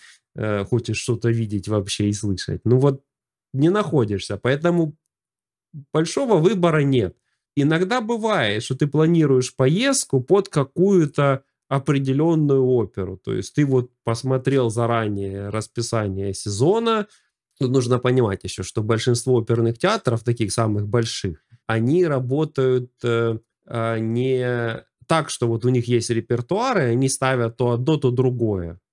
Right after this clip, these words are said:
Вот типа как Мариинский театр, там то одна опера, то другая, то третья.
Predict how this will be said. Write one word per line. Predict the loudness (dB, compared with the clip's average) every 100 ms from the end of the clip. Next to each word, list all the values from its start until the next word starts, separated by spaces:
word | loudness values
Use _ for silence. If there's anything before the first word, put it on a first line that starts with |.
| -6
Вот | -6 -2
типа | -4 -4
как | -6 -2
Мариинский | 0 0 -2 -6 -6
театр, | -2 0 0 -2 -2
там | -6 -10 -8
то | -8
одна | -4 0 2
опера, | 2 0 0 -2
то |
другая, | -2 -2 0 0
то | 0 -4
третья. | -6 -6 -12 -18